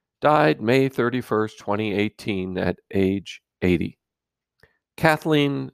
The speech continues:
Demlow Shunk was born to Joseph and Gertrude Shunk of Wabasso. She married Dennis Demlow at Saint Anne's in Wabasso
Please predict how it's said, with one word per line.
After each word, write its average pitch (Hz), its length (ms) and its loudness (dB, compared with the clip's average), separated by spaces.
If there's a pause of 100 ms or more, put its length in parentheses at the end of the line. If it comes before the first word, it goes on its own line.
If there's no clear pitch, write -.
Demlow 113 760 0
Shunk - 440 -4 (1000)
was 120 160 -2
born 190 360 2
to 151 120 -6
Joseph 151 560 -2 (100)
and 120 220 0
Gertrude 107 600 -2 (260)
Shunk - 400 -4 (240)
of 113 140 0
Wabasso. 98 640 0 (720)
She - 200 -4
married 104 440 2
Dennis 113 340 0
Demlow 104 460 0
at 135 100 -8
Saint 127 340 0
Anne's 139 360 -2
in 98 120 -2
Wabasso 107 600 0